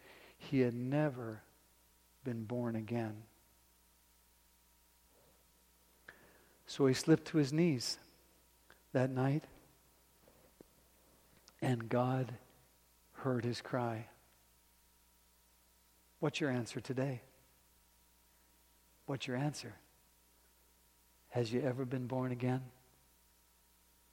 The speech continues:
Jesus offers a way of escape. He's the ladder. Accept it today. And it begins the greatest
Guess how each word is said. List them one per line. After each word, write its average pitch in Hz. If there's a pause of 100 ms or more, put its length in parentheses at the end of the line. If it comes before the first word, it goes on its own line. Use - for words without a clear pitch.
(340)
Jesus 113 (880)
offers 117
a 120
way 117
of 110
escape. 107 (1300)
He's 131
the 113
ladder. 107 (1700)
Accept -
it 104 (260)
today. 117 (1200)
And 127
it 113
begins 127
the 123
greatest 135